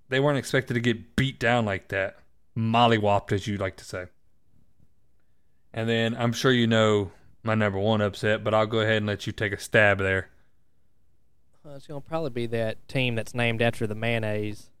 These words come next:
Speaker 1: <laughs>
Speaker 2: versus, uh, the guy who needs a franchise quarterback to win.
Speaker 1: Yeah, yeah, that would be pretty close. Uh, Duke upsetting Clemson.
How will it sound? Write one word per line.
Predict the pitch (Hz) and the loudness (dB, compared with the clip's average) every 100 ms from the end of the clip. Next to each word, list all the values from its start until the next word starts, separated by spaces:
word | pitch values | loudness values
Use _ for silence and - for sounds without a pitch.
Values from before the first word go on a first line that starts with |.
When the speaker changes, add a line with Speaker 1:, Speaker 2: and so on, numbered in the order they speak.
| _ _ _ _ _ _ _ | _ _ _ _ _ _ _
Speaker 1:
<laughs> | 220 - - | -8 -6 -2
Speaker 2:
versus, | 120 113 - 120 110 117 | 0 0 0 0 0 0
uh, | 113 113 107 104 - - | 0 2 0 -2 -6 -6
the | 127 | 0
guy | 120 120 | 4 4
who | 117 | 4
needs | 117 120 110 | 2 2 -2
a | |
franchise | - 120 113 113 110 104 | -4 -2 -2 0 0 -2
quarterback | - 120 107 107 110 - | -2 -2 -2 -4 -6 -8
to | - | -10
win. | 113 113 110 - - - - _ _ _ _ _ _ _ _ _ | -6 -6 -6 -10 -16 -20 -20 _ _ _ _ _ _ _ _ _
Speaker 1:
Yeah, | 185 185 175 - - _ - | 0 0 0 -6 -20 _ -14
yeah, | 143 135 135 123 | -4 -4 -4 -6
that | 117 127 135 | -2 0 0
would | 143 139 | -4 -4
be | 143 143 | -2 -2
pretty | 139 - 135 135 | -4 -2 0 0
close. | - 117 113 117 - | -2 0 0 -2 -6
Uh, | 113 110 104 - - - _ 110 | -2 0 -2 -4 -14 -20 _ 0
Duke | 127 143 143 - | 4 4 4 0
upsetting | 131 - - 131 123 117 104 - | 0 0 0 2 2 0 -6 -12
Clemson. | - 120 120 117 - 101 92 95 | -6 0 0 0 -6 -12 -12 -14